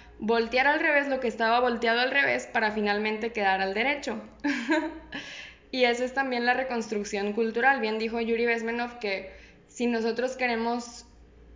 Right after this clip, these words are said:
em, como por decir, restaurar los efectos del comunismo, necesitamos crear una generación durante quince o veinte años, porque esto es algo bien importante, el comunismo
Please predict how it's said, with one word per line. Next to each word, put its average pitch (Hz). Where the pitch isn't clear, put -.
em, 202
como 208
por 208
decir, 208
restaurar 226
los 285
efectos 247
del 262
comunismo, 240
necesitamos 233
crear 220
una 233
generación 233
durante 202
quince 226
o 262
veinte 240
años, 214
porque 247
esto 262
es 302
algo 302
bien 277
importante, 233
el 208
comunismo 240